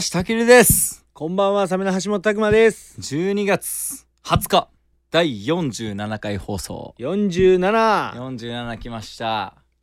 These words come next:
Speaker 1: 準備できてますか？
Speaker 2: はい。<laughs> もう今できてなかった、今。
Speaker 1: え、俺ができて、俺ができてなかったって言うのかい？
Speaker 2: <laughs> 今噛んでましたやん。
Speaker 1: えー、ニュースいきますか？
Speaker 2: はい、言ってください。
Speaker 1: ニュースいきます。
Speaker 2: はいはい。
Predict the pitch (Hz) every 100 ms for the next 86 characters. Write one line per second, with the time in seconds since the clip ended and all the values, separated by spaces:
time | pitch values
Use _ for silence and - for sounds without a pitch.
0 | _ _ 147 156 135 139 147 151 147 -
1 | 107 - _ 165 151 107 _ - 139 147
2 | 123 120 131 139 143 151 165 107 95 -
3 | 90 90 _ - 147 147 120 113 120 139
4 | - 127 165 175 190 180 - - 185 175
5 | 156 - 123 - 113 113 101 120 127 117
6 | 104 104 120 120 - - 131 113 101 127
7 | 127 127 123 127 135 - 101 127 131 131
8 | 131 131 170 160 151 135 143 - 143 131
9 | 120 156 127 156 147 143 160 156 - _
10 | 135 160 214 196 175 170 175 170 139 -
11 | - 147 117 92